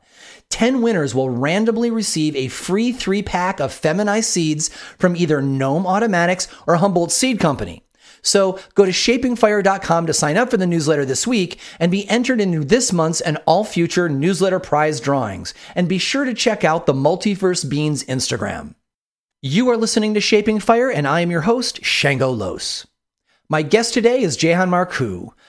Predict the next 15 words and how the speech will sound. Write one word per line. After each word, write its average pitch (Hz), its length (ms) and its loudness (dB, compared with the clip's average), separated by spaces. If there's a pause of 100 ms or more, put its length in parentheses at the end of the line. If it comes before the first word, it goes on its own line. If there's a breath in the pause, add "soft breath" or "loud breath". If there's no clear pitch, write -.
(100)
Doctor 147 320 0
Marcoux 220 480 0
is 139 80 0
a 147 40 0
molecular 156 520 2
pharmacologist 175 800 0
with 139 100 -2
over 120 220 -2
fifteen 226 400 0
years 214 240 0
of 196 60 -2
experience 185 600 -2
in 127 80 -2
cannabinoid 135 520 -2
research 156 520 0